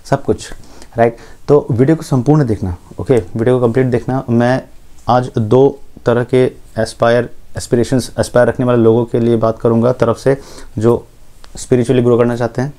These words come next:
जो ना materials, मटेरियलिस्टिकली ग्रो करना चाहते हैं, इन दोनों के तरफ से मैं बात करूंगा, because भगवान दोनों को ही देते हैं।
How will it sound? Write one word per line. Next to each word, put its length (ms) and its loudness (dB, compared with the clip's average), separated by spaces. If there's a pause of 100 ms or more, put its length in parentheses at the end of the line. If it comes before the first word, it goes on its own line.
(120)
जो 140 0
ना 60 2
materials, 560 2
मटेरियलिस्टिकली 800 2 (200)
ग्रो 160 4
करना 200 0
चाहते 260 -2
हैं, 60 0
इन 100 2
दोनों 340 4
के 140 -2
तरफ 280 -2
से 100 -4
मैं 80 0
बात 160 -2
करूंगा, 360 -4 (540)
because 220 0
भगवान 440 0 (440)
दोनों 220 4
को 120 2
ही 80 4
देते 240 -2
हैं। 120 -10